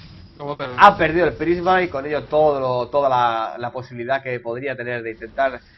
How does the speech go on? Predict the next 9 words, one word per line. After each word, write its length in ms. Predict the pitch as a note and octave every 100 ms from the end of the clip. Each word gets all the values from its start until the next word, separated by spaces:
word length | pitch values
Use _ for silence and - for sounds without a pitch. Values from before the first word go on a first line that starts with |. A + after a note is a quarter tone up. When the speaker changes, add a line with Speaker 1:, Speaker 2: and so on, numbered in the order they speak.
| - _ _
Speaker 2:
eh, 640 | A#2 B2 A#2+ A#2 A2+ A2 G#2 G2+ - - -
sorprender 500 | - D3 C3 C3 D#3+
un 100 | C3
poquito, 360 | C3 C#3 C#3+
pues 160 | C#3 A#2+
ya 480 | B2 A#2 G#2+ F2+ - -
se 80 | C3
ve 80 | C3
desvanecida. 760 | B2 C3 C3+ C3 C3+ C#3 D3